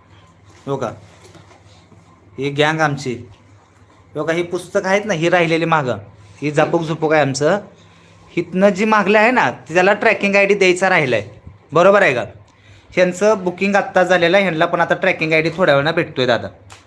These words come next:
आणि ह्यांचं ट्रॅकिंग आयडी आहे ना, ही दिलेले आहेत दादा. ठीक आहे? हे ट्रॅकिंग आयडी दिलेले आहेत दादा. ओके? म्हणजे बघितलं पुस्तक कसे आहे ते? थांब, थांब जरा.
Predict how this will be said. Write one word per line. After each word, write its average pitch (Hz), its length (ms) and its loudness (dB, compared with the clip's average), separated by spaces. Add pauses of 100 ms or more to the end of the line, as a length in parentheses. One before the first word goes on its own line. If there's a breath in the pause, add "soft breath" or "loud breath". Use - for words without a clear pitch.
(400 loud breath)
आणि 151 140 0
ह्यांचं 175 300 0
ट्रॅकिंग 202 420 -2
आयडी 208 180 2
आहे 208 180 2
ना, 175 200 2 (180)
ही 170 60 -2
दिलेले 185 360 0
आहेत 147 120 -2
दादा. 127 200 2 (680)
ठीक 185 120 2
आहे? 208 120 2 (760)
हे 175 80 2
ट्रॅकिंग 185 360 -2
आयडी 185 180 2
दिलेले 175 320 0
आहेत 143 100 -2
दादा. 120 180 0 (1500)
ओके? 196 560 -2 (200)
म्हणजे 151 220 -4
बघितलं 202 400 0
पुस्तक 175 420 -6
कसे 190 200 -2
आहे 180 120 -4
ते? 117 160 -10 (1000)
थांब, 95 120 -16 (600)
थांब 101 160 -12
जरा. - 180 -20